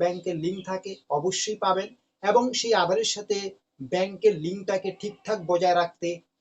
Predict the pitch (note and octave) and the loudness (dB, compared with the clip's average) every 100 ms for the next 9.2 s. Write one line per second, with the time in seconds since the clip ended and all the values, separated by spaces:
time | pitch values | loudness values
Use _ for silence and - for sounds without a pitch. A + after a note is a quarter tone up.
0 | D#3+ G3+ G#3 - A3+ G#3 F#3 F3+ E3 E3+ | 0 2 2 -2 -4 -6 -4 0 0 0
1 | D#3+ D#3+ D#3 - _ C3 C#3+ F3 G#3+ A3 | 0 2 2 -4 _ -10 0 2 2 2
2 | F3+ E3 E3 E3+ - E3+ E3+ A3+ A3 F#3+ | 0 0 -2 -4 -2 -2 -2 -4 -2 0
3 | F3 - D#3+ D#3+ D3 D3+ D3+ - _ _ | 0 -2 -6 -6 -10 -8 -8 -10 _ _
4 | E3 D#3+ F#3+ G3+ F#3 F3 E3+ A3+ G3 F3 | -4 0 0 0 0 0 0 -2 -2 -2
5 | E3 D#3 C#3+ D#3 D3+ - _ _ C3 F#3+ | -2 -8 -8 -6 -8 -10 _ _ 2 4
6 | - G#3+ A3 G#3+ F3+ F3+ D#3+ - D#3 - | 6 4 4 -2 4 6 6 4 -4 -2
7 | D3+ C#3 B2 - _ - E3+ F3 D#3+ E3 | -2 -2 -4 -10 _ 2 4 4 2 -4
8 | F3+ A#3+ - _ _ D3+ D#3+ F3 E3+ C3+ | 0 0 -2 _ _ -4 -4 -2 -4 -4
9 | D3 | -6